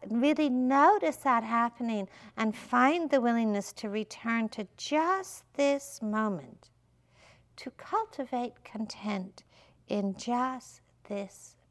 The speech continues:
moment. It, it's a little bit, uh, I quite like this poem by David Whyte, where he says, "Enough. These few words are enough. If not these words,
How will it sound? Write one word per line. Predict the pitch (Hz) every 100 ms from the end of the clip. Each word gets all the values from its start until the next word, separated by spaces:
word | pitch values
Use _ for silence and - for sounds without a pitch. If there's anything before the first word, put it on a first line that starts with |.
| -
moment. | 175 160 165 165 _ _ - - - - - - - - _
It, | 277 - -
it's | 294 -
a | 330
little | 320 330 349
bit, | 302 - - -
uh, | - - - -
I | 214 220
quite | - 254
like | 226 247 226
this | - 180 - - - _ -
poem | - 240 240
by | 214 202
David | 208 202 202 190
Whyte, | 208 202 190 - - - - -
where | - 269
he | 285
says, | - 311 254
"Enough. | - 330 339 359 214 - - - - _ _ _ _ _ _
These | 320 415 -
few | - - 339
words | 262 269 233 190 185 -
are | 190 190
enough. | 185 180 160 160 - - _ _ _ - _
If | 226 220
not | 247 262 330 -
these | 285 285 269
words, | 240 262 254 262 262